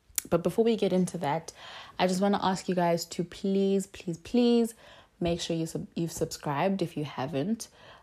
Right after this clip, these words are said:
Uh, I do try my best to release new episodes every Wednesday. Um, I, yeah, I will <laughs> work on the consistency part for this year. Definitely one of my goals. Uh, yes, subscribe, please.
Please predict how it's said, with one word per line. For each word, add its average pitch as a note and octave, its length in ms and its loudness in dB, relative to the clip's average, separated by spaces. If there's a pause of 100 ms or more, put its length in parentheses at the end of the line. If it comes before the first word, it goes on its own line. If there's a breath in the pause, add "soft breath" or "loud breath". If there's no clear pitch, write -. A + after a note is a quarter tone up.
(140)
Uh, D3+ 460 -2
I D#3 140 -2 (160)
do F3 200 4
try E3+ 320 -2
my D#3+ 140 -2
best D3+ 400 -2
to D3+ 520 -4
release D3+ 440 -2
new D3 160 -4
episodes D3 400 -6
every D3 240 -4
Wednesday. G3 720 0 (720 loud breath)
Um, D#3 560 -2 (100)
I, D#3+ 800 -6 (540)
yeah, F3 360 0 (280)
I E3 220 -2
will F3+ 200 10
<laughs> F#3+ 120 10
work G#3+ 140 8
on G3+ 140 8
the G3 80 6
consistency E3 640 0
part C#3 280 -6
for C#3+ 160 -4
this - 260 -8
year. B2+ 240 -4 (420 loud breath)
Definitely D#3 400 -2
one D3+ 160 -2
of D3+ 80 -4
my D3 180 -4
goals. F#3+ 460 2 (720 loud breath)
Uh, D#3+ 500 -2
yes, E3 300 -2
subscribe, G3 580 2
please. G#3+ 600 0